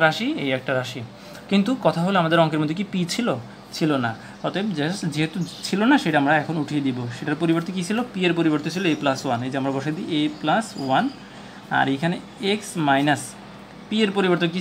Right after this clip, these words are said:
ছিল? a plus one। a plus one যখন আমরা বসাইতে যাব, পি এর আগে তো একটা minus চিহ্ন আছে, তাহলে চিহ্নের পরিবর্তন হয়ে যাবে, a plus one হয়ে যাবে minus A, আর এই প্লাস ওয়ানটা হয়ে যাবে মাইনাস ওয়ান, আর এখানে হলো মাইনাস ওয়ান আগে থেকেই ছিল, বসাই দিলাম।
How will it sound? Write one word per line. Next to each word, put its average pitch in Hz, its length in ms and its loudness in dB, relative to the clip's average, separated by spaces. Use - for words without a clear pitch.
ছিল? 220 100 0
a - 20 6
plus 147 240 4
one। 120 100 0
a - 20 6
plus 185 200 8
one 185 140 4
যখন 175 180 6
আমরা 185 200 2
বসাইতে 175 300 2
যাব, 160 100 4
পি 208 140 0
এর 196 100 10
আগে 185 120 4
তো 180 80 2
একটা 170 180 2
minus 160 300 6
চিহ্ন 202 140 2
আছে, 190 200 -2
তাহলে 147 240 0
চিহ্নের 185 340 2
পরিবর্তন 151 400 2
হয়ে 147 140 0
যাবে, 127 140 -2
a - 100 4
plus 170 180 6
one 160 160 2
হয়ে 160 180 4
যাবে 190 160 4
minus 160 280 4
A, - 20 4
আর 135 100 8
এই 139 60 2
প্লাস 156 260 4
ওয়ানটা 170 240 2
হয়ে 165 120 2
যাবে 214 120 -4
মাইনাস 135 300 0
ওয়ান, 123 140 0
আর 131 60 4
এখানে 147 280 -4
হলো 185 140 -2
মাইনাস 139 280 2
ওয়ান 147 160 2
আগে 131 160 -2
থেকেই 143 280 -4
ছিল, 127 120 -4
বসাই 143 280 0
দিলাম। 120 180 0